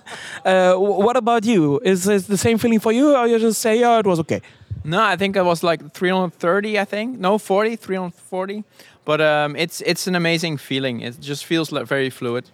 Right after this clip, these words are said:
Speaker 2: So the, the gear is amazing on the event, definitely. Uh, yeah, it's, it's, it's a nice edge.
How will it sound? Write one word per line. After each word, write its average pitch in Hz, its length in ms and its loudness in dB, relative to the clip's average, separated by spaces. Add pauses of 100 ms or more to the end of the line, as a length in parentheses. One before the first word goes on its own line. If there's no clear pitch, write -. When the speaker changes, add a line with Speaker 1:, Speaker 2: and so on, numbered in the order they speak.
(120)
Speaker 2:
So 131 320 0
the, 127 180 0
the 135 100 -8
gear 151 240 0
is 135 120 -2
amazing 127 400 -2
on 120 120 -4
the 120 140 -4
event, 120 460 -6
definitely. 123 560 -6 (560)
Uh, 113 400 -6 (1000)
yeah, 135 420 0
it's, 156 180 -4
it's, 123 200 -6
it's 120 220 -6
a 139 60 -4
nice 135 420 -2
edge. 147 560 -6